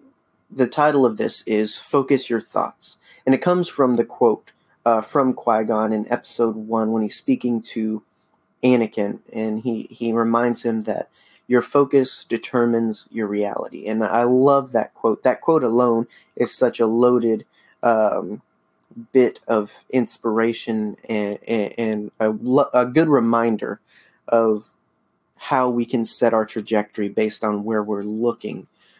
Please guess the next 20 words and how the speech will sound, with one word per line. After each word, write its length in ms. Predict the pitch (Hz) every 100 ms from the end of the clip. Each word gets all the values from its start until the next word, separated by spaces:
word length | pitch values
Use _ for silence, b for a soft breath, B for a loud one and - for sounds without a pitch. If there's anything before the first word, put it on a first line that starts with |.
| b -
Uh, 160 | 107 -
it's 180 | 107 -
something 340 | 123 113 117
I 40 | 113
remind 380 | 113 113 113 110
myself 440 | 107 - 107 -
of 180 | 113 -
quite 320 | - 120 117 -
often 480 | 117 110 - 104 104
as 160 | 101
I 60 | 104
go 180 | 107 104
through 160 | 113
the 80 | 104
day. 300 | 95 92 - _ _ _ _ _ _ _ _ _ _ 123
Uh, 300 | 117 113 -
from 320 | - 175 160
the 80 | 131
book, 300 | 160 160 127
though, 460 | 120 110 110 127